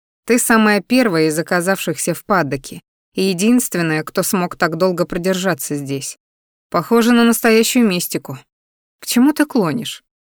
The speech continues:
Пряча полную, тщательно закрученную бутыль в заросли кустов, Дикая, наконец, покосилась на меня взглядом. Развиваю следующую мысль. Может, ты какое-то существо?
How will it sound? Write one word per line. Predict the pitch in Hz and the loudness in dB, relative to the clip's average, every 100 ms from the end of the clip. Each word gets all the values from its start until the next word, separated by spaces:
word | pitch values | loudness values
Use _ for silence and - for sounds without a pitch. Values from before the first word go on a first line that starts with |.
| - | -2
Пряча | 196 202 - | 0 2 0
полную, | 180 233 240 180 160 | 0 2 2 0 -2
тщательно | - 214 - 180 175 | -4 -4 -2 -4 -2
закрученную | 175 202 214 - 180 170 | -4 -2 -4 -2 -2 -2
бутыль | 170 180 208 170 | -4 -2 -2 -2
в | |
заросли | 160 185 175 - 156 | -2 -2 -2 -4 -6
кустов, | 170 - - 247 - _ _ _ | -6 -6 -2 -4 -4 _ _ _
Дикая, | - 185 262 - 220 | -8 -2 0 2 2
наконец, | 208 214 214 226 226 | 2 0 2 2 0
покосилась | - 185 196 - 208 180 - | -8 -6 -4 -2 -2 -2 -4
на | |
меня | 180 180 170 | -4 -4 -4
взглядом. | 160 151 147 123 - - _ _ _ _ | -6 -6 -6 -6 -12 -20 _ _ _ _
Развиваю | - 208 214 254 240 226 | -2 0 2 2 4 2
следующую | 220 226 220 208 240 220 | 2 2 2 0 2 2
мысль. | 185 135 - - _ _ _ _ - | 0 -4 -10 -18 _ _ _ _ -6
Может, | 185 220 233 226 | 0 2 0 0
ты | 240 | -2
какое-то | - 220 208 220 202 202 | 0 -4 2 0 2 -2
существо? | - 208 220 - 254 277 | -4 -4 -4 -4 0 0